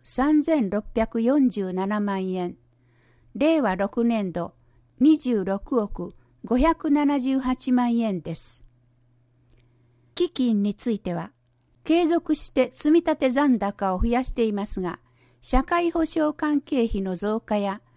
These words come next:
クリーンセンターの設備改修の実施などに伴い、将来的には取り崩して減少する可能性が想定されます。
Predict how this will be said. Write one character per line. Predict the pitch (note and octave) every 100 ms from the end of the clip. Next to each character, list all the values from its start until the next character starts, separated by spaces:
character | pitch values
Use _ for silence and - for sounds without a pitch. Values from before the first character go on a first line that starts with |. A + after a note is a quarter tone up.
| _ _ _ -
ク | C#4
リ | F4+
ー | E4+
ン |
セ | - D#4+
ン | C#4
タ | - G#3
ー |
の | F#3+ F3+ -
設 | - B3 B3 D#4+
備 | G#3+
改 | - A3+ A#3+
修 | - A#3 G#3+
の | A3 G#3
実 | G#3 -
施 | - C4
な | B3+
ど | G#3
に | G3 F3
伴 | G3 G3 G3 F3+
い、 | - _ _ _ _ _
将 | - C4+ D#4+
来 | D#4 D4
的 | D4 C4 C4
に | B3 G3+
は | F3+ - _ _ _
取 | - C4 D#4+
り |
崩 | - D4 E4
し | -
て | - F#3+
減 | A3 D4+
少 | - D#4+ D#4
す | - C#4
る |
可 | C4 C#4+
能 | C#4 C#4
性 | C#4 B3+ A#3+
が | A3+ G3+
想 | - A#3+ A#3+
定 | - A3
さ | - G3
れ | F#3
ま | F3+ F3+
す。 | - -